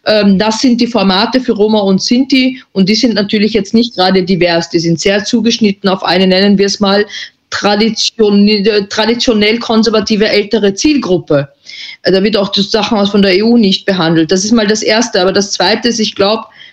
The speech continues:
bei Bildung sollten wir uns auf die eigenen Beine stellen. Ähm, tatsächlich ist ja so, dass wir in den Redaktionen, wie die Kollegin wahrscheinlich sicher auch die Erfahrung teilt, mit, ähm, unseren Themen nicht durchkommen,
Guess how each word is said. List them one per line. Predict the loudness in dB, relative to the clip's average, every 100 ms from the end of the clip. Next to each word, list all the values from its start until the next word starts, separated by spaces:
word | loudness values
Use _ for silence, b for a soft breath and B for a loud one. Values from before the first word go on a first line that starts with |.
| B
bei | -2 0
Bildung | 2 2 2
sollten | 2 0 0 0
wir |
uns | 0 0
auf | -2
die | -2
eigenen | 0 0 0 0
Beine | 0 0 0
stellen. | 0 0 2 0 -4 B B B -4
Ähm, | -2 0 2 2 2 -2 -4
tatsächlich | -2 0 -2 0 -2 0
ist | 0
ja | 0
so, | 2 0
dass | 0 -2
wir | 0 0 2
in | 2
den | 2
Redaktionen, | 2 0 -2 -2 0 2 2 2
wie | 2 0
die | 0
Kollegin | 0 0 0 0
wahrscheinlich | 0 2 0 0
sicher | -2 -2 -2
auch | -2
die | -2
Erfahrung | -2 0 0 0
teilt, | -2 -2 -2 -6 B B B
mit, | -4 -4 -6 -14
ähm, | -4 0 0 0 -4 -10 _ _ -8 0
unseren | 2 2 2 0
Themen | 2 2 4 2
nicht | 2 0
durchkommen, | -2 -2 -2 2 2